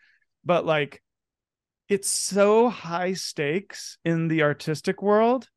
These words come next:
that it's almost easier when you get into the corporate world and you're in a high stakes environment because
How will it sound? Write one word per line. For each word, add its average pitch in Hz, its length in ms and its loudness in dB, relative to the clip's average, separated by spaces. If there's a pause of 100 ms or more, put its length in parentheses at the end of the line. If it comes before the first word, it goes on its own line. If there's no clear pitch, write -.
(880)
that 165 480 2 (1120)
it's 190 200 -2
almost 202 720 -2
easier 196 540 -2
when 202 160 -2
you 190 60 -2
get 175 180 -4
into 196 180 -8
the 196 100 -6
corporate 196 400 -2
world 196 280 2
and 190 140 -2
you're 170 120 -4
in 170 120 -4
a 156 40 -4
high 160 200 -4
stakes 170 320 -10
environment 190 640 -2
because 156 440 -4